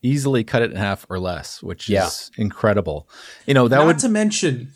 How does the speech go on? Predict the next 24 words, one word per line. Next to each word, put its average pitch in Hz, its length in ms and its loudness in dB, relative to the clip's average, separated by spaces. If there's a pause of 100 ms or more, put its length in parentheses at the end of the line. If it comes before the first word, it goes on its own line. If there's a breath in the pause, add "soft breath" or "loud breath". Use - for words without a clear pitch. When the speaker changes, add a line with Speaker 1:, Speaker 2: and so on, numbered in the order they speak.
(140)
Speaker 3:
not 156 240 -4
to 208 80 -4
mention 175 340 -2
this 143 140 0
corridor 208 680 -2 (420 soft breath)
could 202 220 -2
technically 247 480 -4
use 180 300 -2
an 160 80 0
inter-, 151 380 -2
could 214 220 -2
get 202 140 -2
an 180 100 -10
international 151 680 -2
extension 143 720 -2 (480 soft breath)
through 196 320 -2
to 180 120 -4
Detroit 175 560 -2
all 151 140 -4
the 151 80 -2
way 147 120 0
to 135 100 0
Chicago. 123 680 -6
Speaker 2:
Mm-hmm. 101 360 0